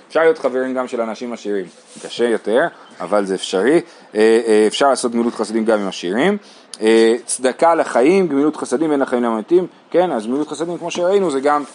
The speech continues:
אה, ביחס למתים, בניגוד לצדקה. ואמר רבי אלעזר,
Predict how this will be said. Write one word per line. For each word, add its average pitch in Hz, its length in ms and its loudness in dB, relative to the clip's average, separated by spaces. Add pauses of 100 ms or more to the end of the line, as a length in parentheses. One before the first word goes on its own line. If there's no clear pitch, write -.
(140)
אה, 113 100 -2
ביחס 120 440 0
למתים, 110 460 -2 (240)
בניגוד 110 320 -2
לצדקה. 104 440 -2 (640)
ואמר 160 320 2
רבי 127 140 -2
אלעזר, 139 440 2